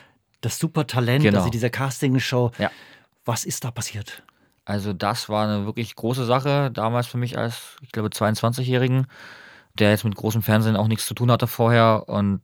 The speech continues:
Speaker 2: das einfach mal mitzuerleben. Also ja, die Idee war einfach, zu der Castingsendung zu gehen, weil man doch vielleicht, äh, die Chance gesehen hat, da irgendwie sich selber oder, ja, Popularität irgendwie mit, mitzukriegen und, äh, sich mal auch zu zeigen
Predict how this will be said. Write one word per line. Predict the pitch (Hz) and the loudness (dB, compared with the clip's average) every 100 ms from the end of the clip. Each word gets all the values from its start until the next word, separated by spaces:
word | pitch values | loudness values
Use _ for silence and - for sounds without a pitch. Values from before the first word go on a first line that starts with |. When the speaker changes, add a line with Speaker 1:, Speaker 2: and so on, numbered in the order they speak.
| - | -6
Speaker 2:
das | 104 | -4
einfach | 92 104 | -2 -2
mal | 101 98 98 95 - - - | 2 4 2 0 -8 -20 -8
mitzuerleben. | - 117 113 98 98 113 120 | -4 2 4 6 4 2 0
Also | 110 | 4
ja, | 127 | 6
die | 123 113 | 6 6
Idee | 123 | 6
war | 135 | 6
einfach, | 120 123 117 | 4 2 0
zu | - | -2
der | 110 107 107 101 | 0 0 0 -2
Castingsendung | 117 117 123 113 117 | -4 -4 -2 -2 -2
zu | - | -4
gehen, | 101 127 139 | -2 0 2
weil | 110 | 2
man | 110 | 2
doch | 117 117 - - - - - _ | -2 -4 -12 -20 -20 -20 -20 _
vielleicht, | - 113 117 - | 0 0 0 -10
äh, | - 104 104 | -6 -4 -4
die | 104 | -4
Chance | - 123 135 | -2 -2 -2
gesehen | 117 127 | -2 0
hat, | 127 120 | 0 2
da | 117 113 110 110 | 2 4 2 -2
irgendwie | - 110 101 110 104 101 - - - - | -6 -6 -4 -4 -4 -6 -12 -20 -20 -18
sich | 104 113 113 | -8 -6 0
selber | 120 127 113 - - - | 2 2 0 -6 -12 -8
oder, | 110 107 - - - | -2 -2 -2 -10 -8
ja, | 104 95 - 95 95 - - - | -4 -4 -6 -12 -12 -14 -18 -12
Popularität | 110 117 107 110 120 123 | -4 -2 0 -2 -2 -2
irgendwie | 120 117 113 | -4 -4 -4
mit, | 117 113 113 120 - - | -6 -8 -6 -8 -8 -8
mitzukriegen | 131 - - 135 131 131 | -6 -6 -2 0 0 0
und, | 117 117 101 | 0 -2 -2
äh, | 104 | -6
sich | 107 113 | -6 -4
mal | 107 | -2
auch | 107 | -4
zu | - | -8
zeigen | - 120 110 160 | -4 0 2 0